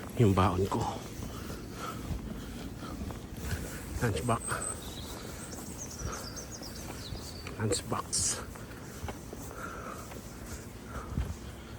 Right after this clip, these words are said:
Ganda, di ba? Mapapawaw ka talaga.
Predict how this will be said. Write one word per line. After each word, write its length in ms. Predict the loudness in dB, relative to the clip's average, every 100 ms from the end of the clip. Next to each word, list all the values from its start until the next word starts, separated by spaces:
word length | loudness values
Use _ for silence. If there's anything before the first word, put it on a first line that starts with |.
| -8 -8 -6 -6 -6 -6 -8 -8 -8 -8 -8 -6 -6 -4 -6 -6 0
Ganda, 240 | 2 6 6
di 140 | 8
ba? 140 | 6 6 2 -2 -4 -4 -6 -4 -6 -6 -6 2 4
Mapapawaw 600 | 4 6 10 12 12 12
ka 100 | 10 6
talaga. 380 | 6 8 6